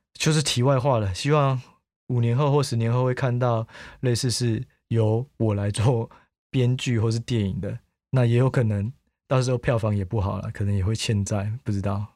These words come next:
不过那很久啦，我们先以投资为主，所以我觉得每个人啊，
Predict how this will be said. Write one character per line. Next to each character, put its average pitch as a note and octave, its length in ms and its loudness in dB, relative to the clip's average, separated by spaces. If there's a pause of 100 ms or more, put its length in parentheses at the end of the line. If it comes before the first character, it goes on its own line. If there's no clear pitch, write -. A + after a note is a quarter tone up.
不 B2+ 100 0
过 D#3 100 4
那 D#3 260 4 (300)
很 D#3 240 2
久 A2 260 0
啦， G2+ 220 -2
我 G#2+ 80 -4
们 A2 180 0
先 B2 240 0
以 G#2 220 -4 (240)
投 A2+ 220 0
资 C3 180 -2
为 G#2 160 0
主， A2 160 -6
所 A2 120 0
以 D#3 40 4
我 C3 100 2
觉 A2+ 120 2
得 A#2 40 4
每 A2+ 160 2
个 A2+ 140 0
人 G#2 180 2
啊， G#2 160 -2